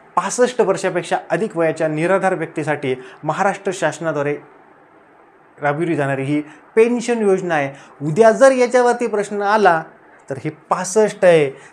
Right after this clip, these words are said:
साठपेक्षा जास्त आहे का, तीस पे-, अं, स-, पासष्टपेक्षा जास्त आहे, सत्तरपेक्षा जास्त आहे, काय जास्त आहे, प्रश्न येणार. आणि ती एसटीचाही प्रश्न येणार आहे. ओके,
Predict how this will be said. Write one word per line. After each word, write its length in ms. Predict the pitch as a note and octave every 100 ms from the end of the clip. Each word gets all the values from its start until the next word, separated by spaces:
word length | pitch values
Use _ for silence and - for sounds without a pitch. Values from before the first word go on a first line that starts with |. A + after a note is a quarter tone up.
| -
साठपेक्षा 720 | - F3+ F3+ - F3+ - E3+
जास्त 360 | F#3+ F#3+ - F3+
आहे 100 | F3
का, 140 | E3+
तीस 360 | - F#3+ F3 -
पे-, 140 | F3+
अं, 520 | C3+ B2+ B2 B2 B2
स-, 260 | A#2+ - D#3+
पासष्टपेक्षा 600 | D3+ D#3+ F#3 - F3+ F3+
जास्त 260 | D#3 D3+ D3+
आहे, 100 | B2+
सत्तरपेक्षा 560 | E3 E3+ C3+ F3+ E3+
जास्त 300 | D#3 - -
आहे, 100 | B2 A2+ - - -
काय 160 | F3+
जास्त 280 | E3+ E3 -
आहे, 120 | B2 A2+ - - -
प्रश्न 300 | C3 - B2+
येणार. 360 | A2+ B2+ C3+ G#2 - - _ - - - B2+
आणि 100 | C3+
ती 140 | D3+
एसटीचाही 420 | E4+ E4+ A3 A#3 A3+
प्रश्न 320 | G#3+ G3+ G3
येणार 240 | F3+ D3+
आहे. 300 | A#2 - - _ _ -
ओके, 120 | D3